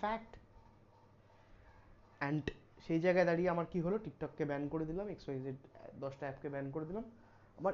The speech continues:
এই বাজারের বুকে দাঁড়িয়ে যেখানে লোকের চাকরি চলে যাচ্ছে, লোকের চাকরি থাকছে না, আমরা আরও TikTok-এর টু থাউজেন্ড এমপ্লয়িজকে আমরা জবলেস করে দিলাম। গভর্নমেন্টের কোনো আলাদা স্টেপ আছে?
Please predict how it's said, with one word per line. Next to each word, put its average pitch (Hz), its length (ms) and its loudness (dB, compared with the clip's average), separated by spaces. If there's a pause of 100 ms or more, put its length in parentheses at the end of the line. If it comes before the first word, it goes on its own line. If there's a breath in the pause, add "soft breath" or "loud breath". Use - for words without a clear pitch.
এই 233 240 6
বাজারের 160 400 6
বুকে 147 220 0
দাঁড়িয়ে 139 260 2
যেখানে 156 320 0
লোকের 143 300 0
চাকরি 170 320 2
চলে 139 260 0
যাচ্ছে, 131 360 -4
লোকের 156 260 -2
চাকরি 170 300 -2
থাকছে 143 280 -4
না, 160 100 -4 (680 loud breath)
আমরা 170 280 2
আরও 180 200 2
TikTok-এর 147 400 -2 (100)
টু 160 100 -2
থাউজেন্ড 160 380 0
এমপ্লয়িজকে 131 500 -4
আমরা 131 260 -8 (1120)
জবলেস 196 360 4
করে 208 220 0
দিলাম। 143 200 -6 (2250)
গভর্নমেন্টের 131 360 2
কোনো 135 160 0
আলাদা 131 220 2
স্টেপ 151 260 2
আছে? 180 220 4